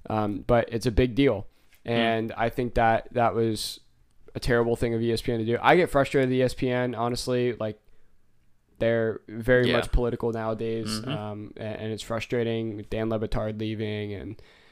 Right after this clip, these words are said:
Speaker 1: Will Cain, and, I mean, you name it, like, everybody's
Speaker 2: Yeah.
Speaker 1: leaving.
Speaker 2: They're not,
Speaker 1: Um,
Speaker 2: they're not as much fun to listen to anymore.
Speaker 1: No, it's not just sports anymore.
Speaker 2: Yeah.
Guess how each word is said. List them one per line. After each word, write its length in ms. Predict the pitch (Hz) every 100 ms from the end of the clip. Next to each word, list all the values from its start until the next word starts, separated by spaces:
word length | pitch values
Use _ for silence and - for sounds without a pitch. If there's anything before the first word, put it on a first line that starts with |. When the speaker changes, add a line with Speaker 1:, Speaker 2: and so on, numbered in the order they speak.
| -
Speaker 1:
Will 200 | 120 120
Cain, 520 | 117 131 113 113 113 110
and, 160 | 104
I 40 | 107
mean, 160 | 113
you 100 | 113
name 220 | 117 113 110
it, 120 | 110
like, 140 | 107 107
everybody's 520 | 110 110 113 123 101
Speaker 2:
Yeah. 60 |
Speaker 1:
leaving. 340 | 110 107 104 104 - - _ _ -
Speaker 2:
They're 180 | 110 113
not, 220 | 123 131
Speaker 1:
Um, 40 |
Speaker 2:
they're 120 | 127
not 160 | 123 120
as 100 | 110
much 160 | 113 -
fun 160 | 113
to 60 | 101
listen 260 | 101 - 95
to 140 | 98
anymore. 260 | 95 92 95
Speaker 1:
No, 120 | 110 -
it's 140 | 117
not 140 | 151 143
just 160 | 117 110
sports 340 | - 123 -
anymore. 380 | 98 98 98 107 - - - _ _ _
Speaker 2:
Yeah. 200 | 123 -